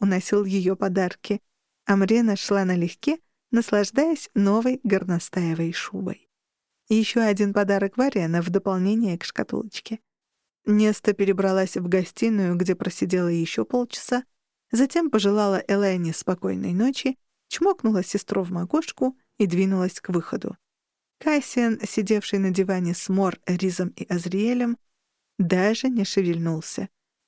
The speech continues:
Зато я встала и поспешила в переднюю, где Неста заматывала шею шарфом. «Вот, возьми», —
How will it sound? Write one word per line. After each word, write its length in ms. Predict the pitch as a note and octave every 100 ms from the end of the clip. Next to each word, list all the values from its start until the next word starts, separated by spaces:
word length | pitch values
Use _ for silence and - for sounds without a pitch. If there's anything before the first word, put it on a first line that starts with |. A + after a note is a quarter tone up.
| _ -
Зато 300 | G3 A#3+ C4+
я 220 | C4+ C4
встала 460 | B3+ - D4+ D#4 D4
и 160 | E4
поспешила 560 | A#3 A#3 - A3 A#3 A3
в 100 | -
переднюю, 640 | - G3 B3+ G#3 G3+ F#3 - _ -
где 240 | G3 F#3+
Неста 360 | F#3+ G#3+ - G3
заматывала 600 | F#3 F#3 G3 F#3+ G3+ F#3
шею 320 | - F#3+ F3
шарфом. 600 | F#3 - F3 - - F3+ _ _ _ _ _ -
«Вот, 380 | A3+ A3+ G#3+ -
возьми», — 400 | A3+ - F#3